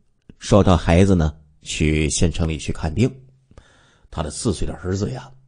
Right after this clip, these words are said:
半个月前得了重感冒，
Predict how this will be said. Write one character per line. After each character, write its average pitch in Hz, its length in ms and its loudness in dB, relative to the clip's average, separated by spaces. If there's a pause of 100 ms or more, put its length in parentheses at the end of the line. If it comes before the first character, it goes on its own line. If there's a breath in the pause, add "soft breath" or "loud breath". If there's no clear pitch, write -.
(440)
半 95 120 0
个 85 80 -2
月 78 160 -2
前 82 320 -2 (280)
得 76 160 -2
了 73 260 -2 (240)
重 - 140 0
感 85 160 -10
冒， 147 280 -2